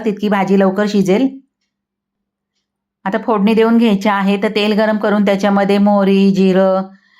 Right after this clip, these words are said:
कढीपत्ता टाकायचा आहे, हिंग टाकायचं आहे.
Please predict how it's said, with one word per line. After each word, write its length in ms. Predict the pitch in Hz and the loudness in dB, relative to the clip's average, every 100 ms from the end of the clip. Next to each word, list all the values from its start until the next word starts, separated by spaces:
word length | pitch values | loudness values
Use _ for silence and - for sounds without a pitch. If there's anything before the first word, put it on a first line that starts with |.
| _ - | _ -4
कढीपत्ता 480 | 196 196 208 208 | -2 -2 -4 -4
टाकायचा 440 | 202 190 190 190 190 | -4 -4 -2 -2 0
आहे, 140 | 190 196 - - _ _ _ _ _ _ | 0 -2 -8 -20 _ _ _ _ _ _
हिंग 240 | 214 196 196 | 2 4 4
टाकायचं 560 | 220 214 202 190 190 | 2 -2 -2 -2 0
आहे. 200 | 196 196 | 0 0